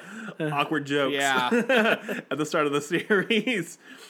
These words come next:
Speaker 1: So many dumb, awkward jokes. Oh, my goodness.
Speaker 2: <laughs>
Speaker 1: All the stupid, awkward ones.
Speaker 2: Leave it up to us,
Speaker 1: Oh, my.
Speaker 2: though, to do it.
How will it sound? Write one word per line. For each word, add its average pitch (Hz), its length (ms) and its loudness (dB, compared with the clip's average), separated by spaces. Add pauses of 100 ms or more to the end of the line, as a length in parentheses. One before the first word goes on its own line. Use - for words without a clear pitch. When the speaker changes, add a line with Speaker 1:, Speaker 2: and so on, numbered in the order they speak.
(280)
Speaker 1:
So 208 500 2
many 214 300 2
dumb, 185 220 2
awkward 175 320 0
jokes. 139 400 0
Oh, 170 220 -2
my 151 240 2
goodness. 135 560 -4
Speaker 2:
<laughs> - 60 -20
Speaker 1:
All 139 260 0
the 127 100 -8
stupid, 123 320 -4
awkward 113 280 -10
ones. 117 320 -12
Speaker 2:
Leave 170 200 2
it 185 80 4
up 175 140 0
to 147 100 -4
us, 170 220 2
Speaker 1:
Oh, 135 80 -2
my. 135 100 -2
Speaker 2:
though, 131 120 -2
to 127 80 -8
do 127 160 -4
it. 123 120 -6